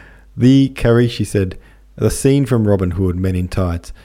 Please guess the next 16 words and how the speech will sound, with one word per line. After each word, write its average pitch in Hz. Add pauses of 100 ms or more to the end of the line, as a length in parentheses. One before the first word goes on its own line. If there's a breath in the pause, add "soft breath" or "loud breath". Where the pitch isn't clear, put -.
(160 soft breath)
made 95
Marion, 90
A 90
K 78
A 76
Andre, 85 (200 loud breath)
promise 151
you 101
won't 90
gay, 107 (240)
go. 101
<laughs> -
Promise -
you 135
won't 101
go. 101